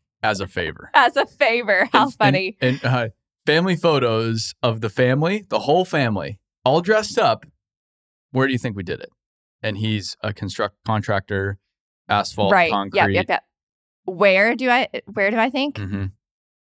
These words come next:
Speaker 2: Uh, I don't even know. I don't even have the slightest
Speaker 1: It
Speaker 2: idea.
Speaker 1: at the asphalt plant.
Speaker 2: Oh, naturally. Duh,
Speaker 1: Mm-hmm.
Speaker 2: of course.
Speaker 1: Yep. Yeah, so
Speaker 2: Why
Speaker 1: that
Speaker 2: am I
Speaker 1: was,
Speaker 2: not at all surprised by that?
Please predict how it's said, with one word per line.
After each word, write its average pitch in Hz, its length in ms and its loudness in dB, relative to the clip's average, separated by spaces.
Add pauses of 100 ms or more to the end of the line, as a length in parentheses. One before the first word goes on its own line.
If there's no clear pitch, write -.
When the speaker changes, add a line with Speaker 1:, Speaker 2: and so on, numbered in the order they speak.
(360)
Speaker 2:
Uh, 147 1040 2 (960)
I 226 120 0
don't 269 160 0
even 226 200 -2
know. 175 220 4
I 208 180 4
don't 254 160 -2
even 226 180 -4
have 180 160 -2
the 185 80 -4
slightest 165 800 -2 (260)
Speaker 1:
It 185 40 2
Speaker 2:
idea. 151 400 0 (180)
Speaker 1:
at 117 140 0
the 117 100 0
asphalt 98 400 -2
plant. - 240 -12 (140)
Speaker 2:
Oh, 233 360 6
naturally. 160 680 -4 (100)
Duh, 180 80 -2 (120)
Speaker 1:
Mm-hmm. - 80 -10
Speaker 2:
of 175 60 -12
course. - 320 -6 (160)
Speaker 1:
Yep. 101 160 -4 (400)
Yeah, 80 200 -2
so 92 120 -2
Speaker 2:
Why 190 120 6
Speaker 1:
that 185 100 4
Speaker 2:
am 196 80 2
I 185 60 4
Speaker 1:
was, 185 60 2
Speaker 2:
not 156 200 2
at 151 140 0
all - 180 0
surprised - 440 -10
by - 120 -4
that? - 200 -6